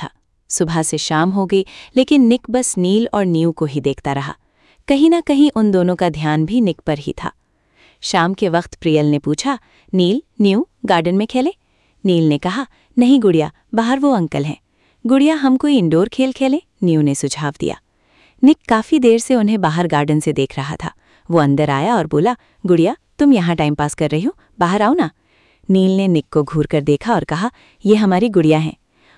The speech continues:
उसकी बात सुनकर निक ने सोचा, "पहले तो मेरी ही थी, और कौन अपनी माँ को नाम से बुलाता है? बिगाड़ रखा है मेरे बच्चों को।" "गुड़िया," न्यू अपनी बात पूरी करती उससे पहले प्रियल ने गुस्से में बोला, "अगर तुम दोनों ने फिर से मुझे गुड़िया बोला ना,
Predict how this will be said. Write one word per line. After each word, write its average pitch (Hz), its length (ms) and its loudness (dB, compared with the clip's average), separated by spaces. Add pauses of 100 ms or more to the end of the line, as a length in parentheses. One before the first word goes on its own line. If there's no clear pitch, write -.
(140)
उसकी 269 260 0
बात 240 240 0
सुनकर 220 320 -2
निक 165 240 0
ने 156 100 0
सोचा, 226 360 -4 (320)
"पहले 143 280 -2
तो 190 120 -4
मेरी 214 260 0
ही 269 160 0
थी, 226 200 -6 (380)
और 269 80 0
कौन 226 260 0
अपनी 320 240 2
माँ 185 200 2
को 247 120 -2
नाम 151 240 0
से 269 140 -2
बुलाता 139 340 -2
है? 147 160 -10 (300)
बिगाड़ 151 320 0
रखा 160 260 -6
है 233 80 0
मेरे 285 200 2
बच्चों 143 340 -4
को।" - 140 -8 (480)
"गुड़िया," 285 360 4 (380)
न्यू 262 180 6
अपनी 247 260 2
बात 175 220 0 (100)
पूरी 156 180 2
करती 147 380 -2
उससे - 280 -2
पहले 156 280 0
प्रियल 156 280 2
ने 175 120 0
गुस्से 170 300 -2
में 143 140 0
बोला, 139 220 -4 (380)
"अगर 175 200 2
तुम 156 200 -2
दोनों 147 240 2
ने 147 120 0
फिर 226 200 -4
से 247 140 -2
मुझे 226 220 0
गुड़िया 180 280 2
बोला 160 240 0
ना, 220 140 -4